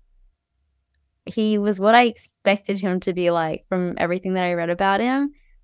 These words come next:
And I think I've just been reflecting on that, because people say, "Never meet your heroes." And I did,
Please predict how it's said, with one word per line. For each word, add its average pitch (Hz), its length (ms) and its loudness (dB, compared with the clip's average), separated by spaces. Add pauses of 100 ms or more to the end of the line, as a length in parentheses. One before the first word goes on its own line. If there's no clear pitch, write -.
(480)
And 208 180 2
I 220 80 2
think 254 180 0
I've 247 120 4
just 233 140 -2
been 226 120 0
reflecting 208 560 0
on 180 160 0
that, 175 320 -4
because 180 600 -4
people 185 280 -6
say, 175 400 -2
"Never 185 240 0
meet 185 160 -2
your 185 100 -2
heroes." 180 640 -2
And 180 160 -4
I 175 120 0
did, 165 520 0